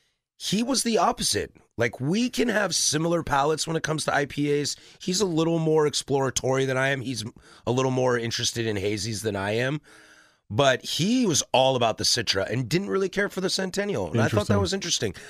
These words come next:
Speaker 1: So, I mean, it's definitely just,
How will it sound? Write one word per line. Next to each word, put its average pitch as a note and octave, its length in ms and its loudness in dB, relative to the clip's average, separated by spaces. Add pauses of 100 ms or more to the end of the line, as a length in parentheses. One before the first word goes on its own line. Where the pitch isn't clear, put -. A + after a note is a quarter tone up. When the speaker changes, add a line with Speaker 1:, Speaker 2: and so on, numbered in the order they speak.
(120)
Speaker 1:
So, C#3+ 420 2 (240)
I C#3 80 0
mean, E3 140 0
it's - 160 -2
definitely F#3 500 0
just, D3 680 -2